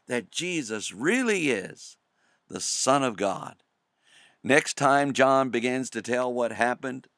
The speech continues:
the next day after John stood. So read ahead, and we shall join together then. Until tomorrow,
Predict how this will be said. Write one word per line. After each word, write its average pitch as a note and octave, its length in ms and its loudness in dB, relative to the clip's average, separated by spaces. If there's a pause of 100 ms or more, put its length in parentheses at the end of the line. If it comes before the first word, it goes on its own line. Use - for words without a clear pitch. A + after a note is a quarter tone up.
the E2+ 140 -10
next A2 440 -2
day C3 380 4
after F#2 340 -6
John G2+ 440 -6
stood. - 520 -6 (440)
So B2 160 2
read A#2+ 260 2
ahead, C3 580 4
and G2 140 -6
we F#2 100 -8
shall F2+ 200 -4
join G#2+ 340 -4
together A2+ 340 -2
then. A2 380 -8 (440)
Until A2 420 -2
tomorrow, A2 680 2